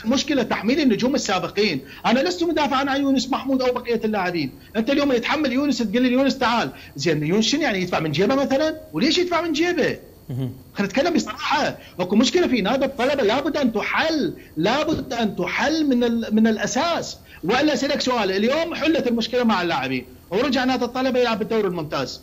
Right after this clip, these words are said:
Speaker 1: زين ولا؟ هي
Speaker 2: زين.
Speaker 1: المشكله راح تنتهي، جمهور الطلبه طموحه يكون تاسع، عاشر، اثناعش، يو طموحه
Speaker 2: لا،
Speaker 1: يكون بطل.
Speaker 2: إيه، بس هو شنو ذ-، يعني اليوم انت، احنا اليوم قريبين، مثلًا
Speaker 1: نعم.
Speaker 2: الطلبه انه حظهم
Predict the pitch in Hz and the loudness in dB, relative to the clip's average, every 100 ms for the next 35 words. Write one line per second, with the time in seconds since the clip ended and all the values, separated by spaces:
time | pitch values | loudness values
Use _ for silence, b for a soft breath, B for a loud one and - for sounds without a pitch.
0 | - 147 220 254 185 131 - B 160 220 | -8 0 2 4 2 -2 -6 B 0 4
1 | 214 - 269 208 208 202 254 311 - - | 4 2 2 0 -2 -2 0 0 -4 -10
2 | - 208 226 220 233 277 269 214 233 233 | -2 2 2 0 0 0 0 0 -2 0
3 | 220 208 170 190 233 247 180 147 180 247 | -2 -4 -2 -2 0 0 0 0 0 -2
4 | 226 175 202 269 - B B 196 220 196 | -2 -2 -2 -4 -8 B B 0 2 4
5 | 277 359 277 226 226 247 254 247 277 269 | 6 6 2 2 4 4 4 4 4 4
6 | 285 285 277 277 - 185 196 214 208 220 | 4 4 2 0 -4 -4 0 4 4 6
7 | 240 247 247 233 233 214 - 208 214 220 | 6 4 2 2 4 4 2 0 2 4
8 | 226 220 175 175 156 147 110 B B B | 4 4 6 6 6 2 -2 B B B
9 | 226 226 180 160 160 - 156 131 - - | 2 4 4 2 -2 -6 -4 -6 -6 -14
10 | 160 - 262 269 226 226 233 - - - | -4 4 6 6 6 4 2 -6 -14 0
11 | 226 202 202 214 - 160 - 247 247 208 | 2 4 2 0 -4 -8 0 2 4 4
12 | 233 | 4